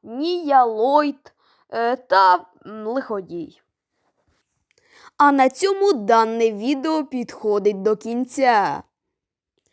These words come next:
Ставте лайки, пишіть коментарі і підписуйтесь на канал.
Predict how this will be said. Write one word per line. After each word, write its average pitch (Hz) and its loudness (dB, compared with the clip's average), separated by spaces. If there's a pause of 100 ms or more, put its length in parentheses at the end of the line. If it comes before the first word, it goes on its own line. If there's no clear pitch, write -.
(240)
Ставте 220 0
лайки, 214 -2 (100)
пишіть 233 -8
коментарі 214 -8 (160)
і 269 -2
підписуйтесь 254 -6
на 226 -8
канал. 269 0